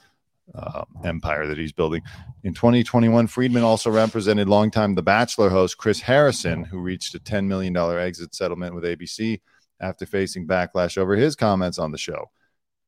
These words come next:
Chris Cuomo is, uh, represented by Friedman in his ongoing wrongful termination suit against the network for a hundred twenty-five million dollars. Lemon, like Cuomo, appears to have left C N N on a bitter note,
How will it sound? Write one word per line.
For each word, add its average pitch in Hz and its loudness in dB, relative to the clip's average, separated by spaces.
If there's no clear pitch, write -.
Chris 113 0
Cuomo 165 6
is, 101 0
uh, 98 4
represented 104 0
by 98 0
Friedman 117 -2
in 101 0
his 98 -4
ongoing 120 0
wrongful 101 -2
termination 101 -6
suit 104 -10
against 95 -6
the 101 -10
network 98 -6
for 101 -4
a 90 -2
hundred 104 -6
twenty-five 98 -4
million 90 -6
dollars. 85 -4
Lemon, 131 -2
like 104 0
Cuomo, 131 2
appears 120 -2
to 110 0
have 98 2
left 110 4
C 107 0
N 101 2
N 104 0
on 92 0
a 82 0
bitter 98 4
note, 92 -2